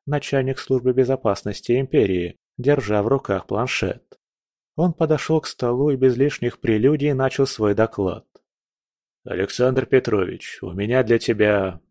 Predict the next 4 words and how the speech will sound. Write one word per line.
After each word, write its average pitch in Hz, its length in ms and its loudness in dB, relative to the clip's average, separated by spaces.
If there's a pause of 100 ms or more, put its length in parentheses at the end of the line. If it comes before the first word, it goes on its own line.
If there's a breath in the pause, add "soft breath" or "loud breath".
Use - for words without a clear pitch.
(120)
интересные 107 960 0
новости 101 520 0
по - 140 -6
Лихтенштейну», 95 880 -4